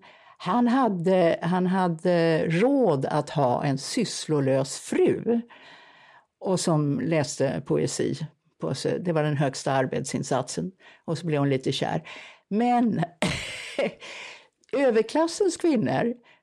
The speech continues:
eh, det finns massor med roliga böcker om det. De fick ofta fungera som ett slags personalchefer på olika gods. Eh,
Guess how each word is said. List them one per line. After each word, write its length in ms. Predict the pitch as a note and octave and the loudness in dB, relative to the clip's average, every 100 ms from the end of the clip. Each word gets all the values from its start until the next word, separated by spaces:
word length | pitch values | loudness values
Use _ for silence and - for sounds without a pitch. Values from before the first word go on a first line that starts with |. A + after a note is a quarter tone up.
| _ _ - | _ _ -4
eh, 300 | F3 E3+ E3 | 2 2 2
det 120 | F#3+ | 0
finns 280 | - D4 - | 0 -2 0
massor 280 | C4+ - G#3+ | -2 0 2
med 100 | D4+ | 2
roliga 300 | C#4 A3 D#3+ | 4 4 4
böcker 340 | D#3 C#3+ D#3 | 2 2 0
om 140 | D#3 C#3 | 2 2
det. 200 | - G3 - - _ _ - | 0 -2 -6 -20 _ _ -2
De 220 | F#3 F3+ | 0 0
fick 380 | - A3 - - | -2 -4 -4 -6
ofta 420 | - - F3+ E3+ | -6 -6 -2 0
fungera 600 | - A3 E3+ C#3 C#3 C#3+ | 0 0 2 2 2 0
som 160 | - C#3+ | 0 -2
ett 100 | C#3 | -4
slags 480 | - D3+ - - - | -2 -4 -4 -12 -4
personalchefer 1300 | E3+ D#3+ - G3 C4+ A2+ B2 - C3 D4+ - - C#3 | -2 0 0 0 0 -2 -4 -2 -2 -2 -4 -2 -2
på 400 | - C#3+ C#3+ D#3 | 0 0 2 2
olika 340 | C#3 C3+ D3 | 0 0 -2
gods. 560 | C#3 C#3 C#3 - - - | 0 -2 -2 -8 -8 -4
Eh, 240 | C#3+ C3+ | -2 -4